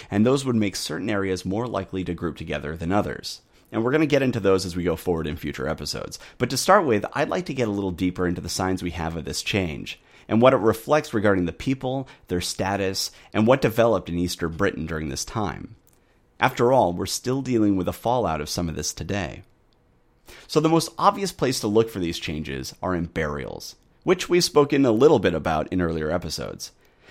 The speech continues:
And we do see that the burials are gradually shifting from the styles of their grandparents to new novel forms,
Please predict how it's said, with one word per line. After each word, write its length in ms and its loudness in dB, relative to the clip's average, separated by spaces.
And 100 2
we 60 8
do 200 0
see 220 -2
that 180 2
the 60 -4
burials 460 4
are 40 2
gradually 600 -2
shifting 480 -2
from 160 -4
the 60 -4
styles 420 -4
of 60 -8
their 100 -8
grandparents 760 0
to 120 -4
new 200 4
novel 300 -2
forms, 640 -2